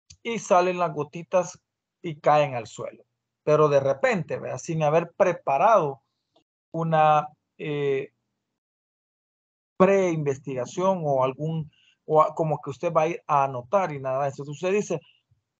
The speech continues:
va y va, después busca, va, dice, "Hojitas con agua", y ya le dice,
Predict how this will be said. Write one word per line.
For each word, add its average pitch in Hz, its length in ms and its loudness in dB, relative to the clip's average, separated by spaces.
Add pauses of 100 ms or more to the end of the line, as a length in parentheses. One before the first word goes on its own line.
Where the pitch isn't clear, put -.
(320)
va 214 160 6
y 247 100 -2
va, 208 160 0
después 180 360 0
busca, 208 460 2
va, 170 120 6
dice, 170 280 -2
"Hojitas 202 480 0
con 180 200 -4
agua", 226 240 4
y 196 40 4
ya 180 120 6
le 170 120 0
dice, 160 320 -4